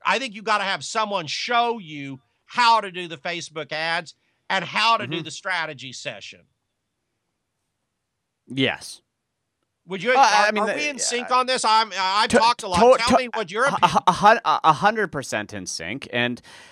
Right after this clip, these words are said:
Speaker 2: uh, you know, a couple things for people listening to take away from that is, i-, is one, the last thing you just said there is don't reinvent the frickin' wheel. Um,
Speaker 1: Yeah, it's a stupid
Speaker 2: you know.
Speaker 1: thing to do. It's gonna cost you
Speaker 2: <laughs>
Speaker 1: so much more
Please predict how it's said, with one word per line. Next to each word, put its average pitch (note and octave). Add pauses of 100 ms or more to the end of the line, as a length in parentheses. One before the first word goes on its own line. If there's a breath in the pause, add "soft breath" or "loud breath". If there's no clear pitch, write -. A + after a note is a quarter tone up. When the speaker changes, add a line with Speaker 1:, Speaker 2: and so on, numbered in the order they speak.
(160 loud breath)
Speaker 2:
uh, D3+
you E3
know, D3
a D3
couple F#3+
things B2+
for -
people G2+
listening A2
to F2+
take F#2+
away F2
from D#2+
that D2+
is, E2 (340 soft breath)
i-, A#2
is B2
one, C3+
the A#2
last B2+
thing C3
you A2+
just F#2+
said G#2+
there E3+ (440)
is A2+
don't D#3 (240)
reinvent A#2
the G2+
frickin' F#2+
wheel. A2+ (800 soft breath)
Um, E2 (420)
Speaker 1:
Yeah, D4+
it's -
a A#3
stupid -
Speaker 2:
you C#3+
know. G2
Speaker 1:
thing G#3
to F3
do. C4+
It's G3+
gonna C4
cost C4+
you F#3 (120)
Speaker 2:
<laughs> C3+
Speaker 1:
so B3+
much B3
more G3+